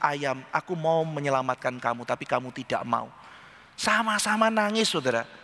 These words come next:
Kualitasnya beda luar biasa. Jadi kalau kita melihat, saudara, emosi,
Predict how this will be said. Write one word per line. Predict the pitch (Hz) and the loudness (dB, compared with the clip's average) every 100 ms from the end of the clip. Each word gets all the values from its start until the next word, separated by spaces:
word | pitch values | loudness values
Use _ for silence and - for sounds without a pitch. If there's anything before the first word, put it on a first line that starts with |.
| - - | -20 -2
Kualitasnya | 233 220 220 233 - 214 - 226 | 2 4 4 0 0 -2 0 -2
beda | - 165 151 170 | 0 -2 2 4
luar | 170 160 | 4 2
biasa. | 135 120 110 - - - - - - - - - - - - - - - - - - - - - - | 0 -4 -4 -12 -20 -20 -20 -20 -20 -20 -20 -20 -20 -20 -20 -20 -20 -20 -20 -20 -20 -20 -20 -20 -2
Jadi | - 311 | 4 4
kalau | 302 | 6
kita | 285 285 285 269 | 4 4 0 2
melihat, | 269 302 202 175 | 0 0 2 0
saudara, | - 147 143 - | 0 -2 0 2
emosi, | 247 240 339 - 214 156 | 2 4 2 2 0 0